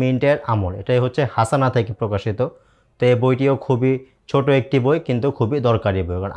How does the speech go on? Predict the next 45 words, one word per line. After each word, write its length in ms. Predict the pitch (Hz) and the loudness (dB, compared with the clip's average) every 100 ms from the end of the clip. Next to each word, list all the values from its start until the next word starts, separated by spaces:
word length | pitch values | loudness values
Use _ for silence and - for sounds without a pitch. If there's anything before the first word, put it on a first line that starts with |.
| 113 | -2
আমল 200 | 123 135 135 | 0 0 0
নিয়ে 140 | 139 | 0
লেখা 200 | 127 135 135 | 0 -2 -2
তো, 60 | 151 107 | 0 0
আর 80 | 104 - | -2 -2
আমল 180 | 120 139 131 | -2 -2 -2
যদি 120 | 135 127 | -2 0
নাই 140 | 127 127 | 0 0
করি, 180 | 127 104 85 _ _ _ - | -2 -2 -4 _ _ _ -6
তাহলে 220 | 110 127 120 | -2 0 2
আমরা 140 | 123 104 | 0 0
জান্নাতে 260 | 113 113 110 | -4 -2 -2
যাব 120 | 110 104 | 0 -2
কীভাবে? 300 | - 90 85 95 | -2 -4 -2 -2
আর 60 | 95 110 | -2 -2
জান্নাত 280 | 117 123 - | 0 -2 -4
থেকে 140 | 120 123 120 | -4 0 0
মনে 140 | 120 113 | 0 0
পড়লো 220 | 117 113 120 - _ _ - | 0 0 -2 -6 _ _ -2
এই 140 | 135 123 | 2 4
বইটির 320 | 113 107 101 87 | 2 2 -2 -2
কথা, 240 | 92 - 90 - _ _ _ _ - | -4 -4 -12 -12 _ _ _ _ -10
জান্নাত 420 | 110 127 135 139 139 | 0 2 4 0 2
লাভের 260 | 135 127 131 120 | 2 4 2 2
একশো 160 | - 117 - | -2 -8 -4
সত্তরটি 580 | 139 - - 131 - 117 104 | -4 -2 -2 -2 0 0 2
আমল 180 | 107 90 | 0 0
আর 60 | 85 | -4
কি। 100 | - _ _ _ _ _ - | -8 _ _ _ _ _ -6
তো 40 | 131 | 0
এই 60 | 135 123 | 0 2
বইটি 200 | 139 143 | 0 0
আপনি 100 | 139 143 139 | 0 2 2
যখন 160 | 135 139 127 | 2 0 0
পড়বেন, 300 | 143 131 139 139 | 0 2 2 0
তখন 160 | 127 131 | -2 -2
কিন্তু 120 | 123 123 | -2 0
আপনারা 160 | 123 113 | 0 0
বুঝতে 220 | 120 - 120 | -2 0 0
পারবেন 200 | 120 117 113 | 0 0 0
যে 60 | 104 | 0
জান্নাত 340 | 113 120 123 113 | 0 2 0 0
যাওয়ার 200 | 123 123 135 120 | 2 2 0 0
আমলগুলো 400 | 123 123 117 120 | 2 2 2 0
কী। 80 | 113 | 0